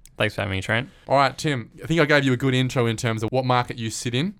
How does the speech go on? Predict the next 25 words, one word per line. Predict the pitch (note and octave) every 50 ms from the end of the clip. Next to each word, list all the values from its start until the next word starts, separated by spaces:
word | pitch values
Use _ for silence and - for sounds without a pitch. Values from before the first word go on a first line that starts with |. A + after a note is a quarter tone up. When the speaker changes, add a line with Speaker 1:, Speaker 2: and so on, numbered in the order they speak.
| _ -
Speaker 2:
but | - A#2 A2 -
give | D3 C#3+
us | C#3+
some | - - D3
examples | C#3 C3 A2+ - B2 A2+ A2+ A2+ G#2+ A2+ A2 G#2+ G2+
of, | A2 G2
on | G2+ G2 G2
a | F#2+
daily | G2 B2 A#2+ A#2+ A#2+ A#2+ A#2
basis | G2+ G#2 G#2 G2+ G2+ - - A2+ G2 - G#2
or | F#2+ F#2
a | G2
yearly | G#2 A2 A2+ A#2+ A2+ A2
basis, | G#2+ G2 G2+ G2 G2 - - G#2 -
the | A2+
sort | G2+ - A#2+ A2+
of | A2 -
projects | - - A2+ G#2+ G#2 G2+ G2+ G#2 G2 - - -
you | G#2+ A2 A2 A2 G#2+
would | G#2 G#2 G2+ G2+ -
oversee | G#2+ G#2 G#2 G2 F#2+ F#2+ - - G#2+ G2+
as | G2 F#2
a | F#2+
project | - - G2+ F#2+ F#2+ F#2+ F2+ - -
manager. | F#2 F2 F2 E2+ F2+ F2